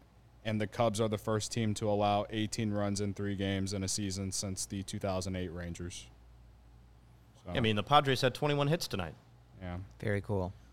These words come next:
Speaker 2: And how
Speaker 1: Uh,
Speaker 2: many
Speaker 1: we
Speaker 2: walks?
Speaker 1: also got
Speaker 3: Love
Speaker 1: a
Speaker 3: helping teams, uh, set records on a
Speaker 1: Yeah.
Speaker 3: series-by-series basis.
Speaker 1: We also got a super chat. We didn't mention it.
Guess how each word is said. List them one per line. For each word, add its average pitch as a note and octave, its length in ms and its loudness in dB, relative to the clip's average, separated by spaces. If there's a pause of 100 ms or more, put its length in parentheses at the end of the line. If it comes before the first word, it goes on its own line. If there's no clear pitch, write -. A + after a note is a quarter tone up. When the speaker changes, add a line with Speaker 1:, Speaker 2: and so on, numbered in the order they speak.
(140)
Speaker 2:
And B2+ 100 -4
how A#2+ 280 8
Speaker 1:
Uh, - 20 8
Speaker 2:
many A#2 140 4
Speaker 1:
we - 60 -2
Speaker 2:
walks? D#3+ 100 6
Speaker 1:
also G3+ 180 4
got G#3+ 100 8
Speaker 3:
Love A#2+ 160 10
Speaker 1:
a - 20 4
Speaker 3:
helping G#2+ 440 4
teams, G#2 480 0
uh, F2+ 420 -2 (340)
set - 360 2
records F#2+ 520 0
on F#2+ 140 0
a F#2+ 60 0
Speaker 1:
Yeah. G2+ 60 -2
Speaker 3:
series-by-series G#2 920 -2
basis. G#2+ 400 -6
Speaker 1:
We E3+ 60 4
also F#3+ 160 6
got F#3 140 10
a B2+ 60 10
super C3 260 2
chat. B2 320 4
We B2 80 2
didn't A2 200 2
mention G#2 300 0
it. G#2+ 220 0